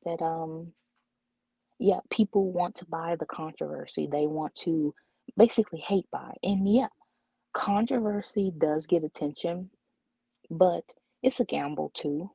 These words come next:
because just like with John, uh, John Kent, Tom Taylor, he admitted that that was very rushed because of D C wanting the P R. Um, it was a P R stunt. And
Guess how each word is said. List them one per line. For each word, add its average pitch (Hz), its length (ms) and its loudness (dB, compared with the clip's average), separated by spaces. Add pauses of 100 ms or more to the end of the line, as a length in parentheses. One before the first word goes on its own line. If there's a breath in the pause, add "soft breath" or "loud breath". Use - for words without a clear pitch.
(100)
because 156 640 0 (720)
just 170 280 4
like 175 200 -2
with 165 180 -2
John, 151 520 -8 (340)
uh, 143 460 -6 (240)
John 151 320 -4 (100)
Kent, 147 220 -6 (1200)
Tom 165 240 -4
Taylor, 165 320 2
he 196 460 0
admitted 165 500 0
that 147 180 -4
that 147 240 -2
was 151 560 -4 (200)
very 143 420 0
rushed 143 420 -2 (140)
because 156 300 0
of 143 140 -6
D 156 240 -4
C 156 320 -4 (280 soft breath)
wanting 151 340 -2
the 147 100 -4
P 165 300 -2
R. 143 380 -4 (420)
Um, 147 200 2
it 151 100 2
was 143 100 0
a 143 60 2
P 202 180 0
R 87 200 -2
stunt. - 300 -12 (960)
And 160 560 -2